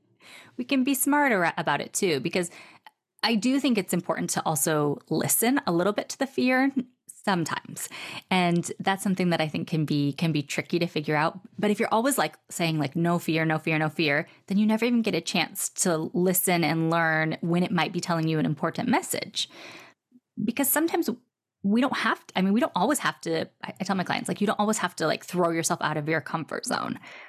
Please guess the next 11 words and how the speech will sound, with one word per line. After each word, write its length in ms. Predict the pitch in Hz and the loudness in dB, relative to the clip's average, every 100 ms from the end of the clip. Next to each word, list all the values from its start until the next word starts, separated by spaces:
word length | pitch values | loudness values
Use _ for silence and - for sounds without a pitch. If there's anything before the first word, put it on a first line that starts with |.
| - | -6
right? 300 | 170 170 - | 0 2 2
Sometimes 360 | - 220 247 226 | 2 2 2 2
we 120 | 202 | 4
need 240 | 185 196 190 | 4 2 0
to 60 | |
stay 200 | 180 175 | 0 2
in 80 | 170 | 2
our 80 | 156 | 0
comfort 380 | - 160 185 - | -2 -4 -2 2
zone 320 | 208 196 185 | 2 4 2
and 120 | 160 | 0